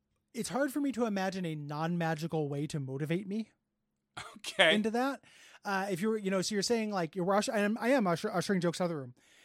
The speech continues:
Speaker 1: You're saying, like, we're told in three months we have to do that.
Speaker 2: Yeah.
Speaker 1: It's, it's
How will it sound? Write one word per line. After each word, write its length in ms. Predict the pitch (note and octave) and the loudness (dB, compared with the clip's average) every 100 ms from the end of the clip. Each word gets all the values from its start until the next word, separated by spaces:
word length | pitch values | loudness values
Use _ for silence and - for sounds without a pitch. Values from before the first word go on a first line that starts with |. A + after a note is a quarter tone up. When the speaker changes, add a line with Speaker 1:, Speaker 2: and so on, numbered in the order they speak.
| _ - | _ -8
Speaker 1:
You're 80 | F3+ | -4
saying, 180 | G#3 F#3 | -2 -2
like, 200 | F3 - | -4 -6
we're 160 | F3 F#3 | -6 -2
told 300 | A3 G#3+ G3 | 2 2 2
in 100 | F3+ | -2
three 180 | G3 F3 | -2 -2
months 180 | E3 | -2
we 80 | D#3+ | -4
have 120 | D3 | -6
to 80 | D3+ | -6
do 120 | C#3 C3+ | -10 -12
that. 220 | D#3 - _ _ _ _ _ | -12 -18 _ _ _ _ _
Speaker 2:
Yeah. 200 | A#2+ G#2+ - _ _ _ _ _ _ _ - | -8 -8 -8 _ _ _ _ _ _ _ -6
Speaker 1:
It's, 200 | G#3+ B3 C4 | -4 -4 -6
it's 300 | G#3+ F#3 - | -6 -6 -8